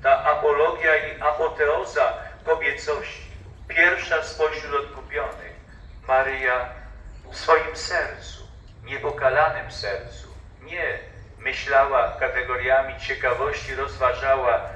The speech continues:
jakie to newsy, jakie to spektakularne wydarzenia. Rozważać w sercu niepokalanej matki. To znaczy myśleć nad tym, jak swoim życiem odnaleźć piękniejszy, głębszy wymiar miłości Boga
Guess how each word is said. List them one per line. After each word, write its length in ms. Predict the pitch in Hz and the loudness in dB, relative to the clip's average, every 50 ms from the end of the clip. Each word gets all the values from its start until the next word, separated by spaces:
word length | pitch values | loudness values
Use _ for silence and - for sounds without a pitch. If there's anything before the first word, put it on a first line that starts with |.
| - - | -8 -2
jakie 260 | - 147 143 - 147 143 | -2 -2 -2 -2 -4 -4
to 180 | - 147 143 | -2 -2 -2
newsy, 400 | - - 151 165 170 - - 127 | -2 -2 -8 -10 -10 -10 -6 -2
jakie 260 | 127 127 127 127 - | -2 -2 -2 -2 -4
to 120 | 139 151 147 | -4 -4 -4
spektakularne 960 | - - - 160 - 147 151 147 151 151 151 147 156 160 156 - 156 151 147 | -2 0 0 0 2 4 4 4 4 4 2 2 2 2 2 0 -2 -2 -4
wydarzenia. 720 | 151 151 151 - - - - 151 151 - - - - - - - - - - - - - - - - | -4 -4 -4 -4 -4 -4 -4 -6 -6 -6 -6 -8 -12 -14 -16 -16 -16 -18 -18 -18 -18 -18 -16 -12 -10
Rozważać 760 | 143 127 127 - - 123 123 120 120 120 117 - - - - | -8 -8 -8 -4 0 2 2 2 2 2 2 0 0 0 -8
w 100 | - - | -12 -10
sercu 640 | - - 147 151 147 147 - - - - - - - - - - - - - - | -4 -2 -2 -2 -2 -4 -8 -12 -14 -16 -16 -18 -18 -18 -18 -18 -18 -18 -14 -4
niepokalanej 880 | 117 135 147 143 139 131 - - 151 147 147 151 165 - - - 135 | 0 0 2 2 2 0 2 4 4 4 6 4 4 2 0 -2 -6
matki. 480 | 131 131 135 135 135 - - - - - - - - - - - - - - - - | -6 -6 -6 -6 -6 -8 -12 -16 -18 -18 -18 -18 -18 -18 -18 -18 -16 -16 -16 -12 -8
To 100 | - 156 | -6 -4
znaczy 320 | 170 185 196 - - 180 170 - | -2 -2 -4 -4 -4 -6 -4 -4
myśleć 480 | 196 202 - - 196 180 180 - - | -4 -4 -2 -2 -2 -2 -2 -2 0
nad 300 | 156 170 180 180 - - | 2 2 2 2 -2 -6
tym, 200 | - 165 - - | -8 -8 -8 -4
jak 220 | - 160 165 170 165 - - - - - - - - - - - | 2 2 4 4 2 -2 -10 -12 -14 -16 -18 -18 -18 -18 -18 -18
swoim 500 | - - - - 185 202 202 - - - | -14 -6 0 2 2 2 2 0 -6 -10
życiem 500 | - - - - - - - - 98 90 - - - | -8 -4 -4 -4 -4 -4 -8 -10 -10 -10 -12 -12 -10
odnaleźć 480 | 120 127 - 135 135 135 135 135 135 - | -8 -4 4 6 6 6 6 2 -6 -8
piękniejszy, 800 | - 143 143 139 135 - 143 143 147 147 - - - 165 160 156 - - | -6 -6 -6 -6 -6 -8 -6 -6 -6 -6 -8 -8 -6 -6 -8 -8 -4 2
głębszy 520 | 143 147 147 147 147 - - - 156 151 | 4 4 4 4 2 -4 -4 -4 -4 -2
wymiar 460 | - 156 147 139 135 139 143 147 147 147 147 - - - - - | -2 -2 -4 -4 -2 -2 0 0 0 0 -2 -8 -12 -16 -14 -12
miłości 560 | 143 151 151 165 170 180 - - - - 160 | -8 -4 -2 -2 -2 -2 -2 -4 -6 -10 -10
Boga 520 | - - 143 139 139 139 139 147 147 151 | -6 -2 0 0 0 0 2 0 0 0